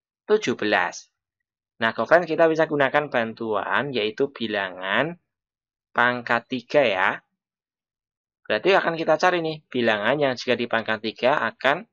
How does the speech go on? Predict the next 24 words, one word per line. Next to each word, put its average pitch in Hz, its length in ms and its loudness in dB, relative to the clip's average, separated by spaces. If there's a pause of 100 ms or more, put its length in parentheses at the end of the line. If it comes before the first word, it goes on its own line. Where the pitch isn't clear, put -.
(500)
menghasilkan 131 1040 -2
atau 120 240 -2
sama 117 320 -2
deng-, - 240 -14
atau 123 240 0
mendekati 113 480 -2
tujuh 113 320 -8
belas. 113 400 0 (800)
Nah, 110 80 -4
ternyata 107 400 -2
yang 123 240 2
mem-, 107 240 -10 (240)
memenuhi 123 400 2
adalah 117 480 0 (640)
hanya 117 240 0
delapan 127 400 2
ya, 117 80 -2
co-friends, - 560 -4
yaitu 110 400 -2
dua 104 400 0
kali 104 240 -4
dua 123 240 -4
kali 135 160 -2
dua. 160 240 2